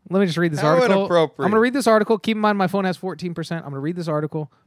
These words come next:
Speaker 1: Butt in when you feel appropriate. Okay, I, <laughs> uh, I don't need to start there. Professional misconduct. According to the consent resolution agreement, teacher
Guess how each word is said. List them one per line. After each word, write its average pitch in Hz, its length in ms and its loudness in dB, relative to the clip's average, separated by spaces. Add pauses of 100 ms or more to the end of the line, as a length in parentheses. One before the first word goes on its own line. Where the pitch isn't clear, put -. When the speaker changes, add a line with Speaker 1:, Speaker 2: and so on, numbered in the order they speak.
Speaker 1:
Butt 139 240 0
in 135 140 -4
when 123 120 -10
you 120 80 -12
feel 117 180 -12
appropriate. 110 440 -8 (1300)
Okay, 147 480 0
I, 131 640 -2 (1300)
<laughs> - 0 - (840)
uh, 139 680 -10
I 131 80 -14
don't 147 120 -10
need 123 160 -14
to - 80 -16
start 120 420 -12
there. 170 1000 -2 (160)
Professional 180 400 -6
misconduct. 160 520 -6
According 185 320 -4
to 180 40 -2
the 170 80 -4
consent 160 380 -6
resolution 139 520 -6
agreement, 160 420 -8
teacher 147 420 -10